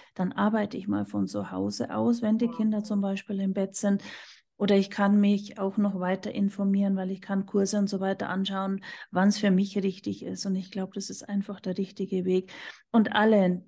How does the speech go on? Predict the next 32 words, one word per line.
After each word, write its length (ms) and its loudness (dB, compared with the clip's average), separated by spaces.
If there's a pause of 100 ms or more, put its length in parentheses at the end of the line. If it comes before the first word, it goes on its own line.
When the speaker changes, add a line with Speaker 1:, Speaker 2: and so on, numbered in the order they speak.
(120)
Speaker 1:
alle, 260 2
die 220 0
sich 280 -6
dafür 380 2
interessieren, 680 -2
möchte 240 -4
ich 80 -6
jetzt 180 -6
wirklich 260 -4
sagen, 260 -2
meldet 340 0
euch 200 -6
sehr, 200 -2
sehr 200 -2
gerne 320 -4
bei 140 -4
der 120 -2
Birte, 440 -4
weil 220 0 (320)
die 80 6
hat 180 0
einiges, 640 8
einiges 480 2
erlebt, 440 -6
vieles 440 -4
hinter 240 -2
sich 260 -10
gebracht, 540 -6 (720)
aber 380 4
auch 300 2
wirklich, 680 -2
ähm, 640 -10